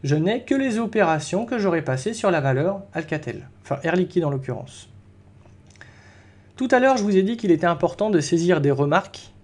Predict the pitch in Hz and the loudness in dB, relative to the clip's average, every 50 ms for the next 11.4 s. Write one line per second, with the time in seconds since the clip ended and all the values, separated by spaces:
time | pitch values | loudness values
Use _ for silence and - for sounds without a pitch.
0 | - _ - - - - - - - - - - 131 165 160 - - 156 151 143 | -20 _ -20 -20 -20 -20 -20 -20 -20 -14 -10 -4 -2 -2 -2 -2 -4 -2 2 2
1 | 147 147 - 180 160 156 135 131 131 131 151 160 156 - - 139 135 139 143 143 | 2 2 2 0 0 2 0 -2 -2 -2 -4 -4 -4 -4 -4 -2 2 2 2 4
2 | 147 170 185 180 180 - - 139 135 123 120 - - 127 123 135 131 - 127 - | 4 4 4 2 2 -2 -4 -4 -2 -2 -4 -4 -6 -6 -6 -6 -6 -6 -8 -8
3 | - - 120 - 185 202 233 208 160 147 143 147 151 143 139 139 131 117 - - | -8 -8 -6 -2 -2 -2 0 0 -2 -2 0 -2 -2 -4 -2 -4 -4 -6 -8 -10
4 | - - - _ - _ - - - - - _ - - 165 156 143 151 165 208 | -20 -20 -20 _ -20 _ -20 -20 -20 -20 -20 _ -6 -2 -2 0 0 2 0 0
5 | 226 220 - 180 156 160 147 - 151 151 156 190 190 - 190 170 - - 139 135 | -2 0 -2 -2 0 0 0 0 0 -2 -2 -2 -6 -4 -6 -8 -6 -6 -8 -8
6 | - - - _ - _ - _ - _ - _ - _ - - - - - - | -8 -10 -20 _ -20 _ -20 _ -20 _ -20 _ -20 _ -20 -20 -20 -20 -20 -20
7 | - _ - _ - - - - - 117 117 127 165 214 214 202 190 190 - - | -20 _ -20 _ -20 -20 -20 -12 -8 -4 0 2 2 2 2 2 0 0 -2 -4
8 | 147 135 139 147 139 - 151 165 170 147 160 156 143 147 156 147 - 175 160 143 | -2 0 0 0 0 0 0 -4 -4 -2 -2 -2 -2 -2 -4 -2 -2 0 0 0
9 | 143 143 143 139 135 131 117 - - 113 113 - 143 185 247 262 - - - _ | 0 0 0 0 0 0 -2 -4 -8 -12 -8 -4 -4 -4 -4 -6 -12 -20 -20 _
10 | - _ - _ - _ - _ - _ - - - - - - - - - - | -20 _ -20 _ -20 _ -20 _ -20 _ -20 -20 -20 -20 -20 -20 -20 -20 -20 -20
11 | - - - 202 233 226 - | -20 -14 -8 -8 -8 -8 -10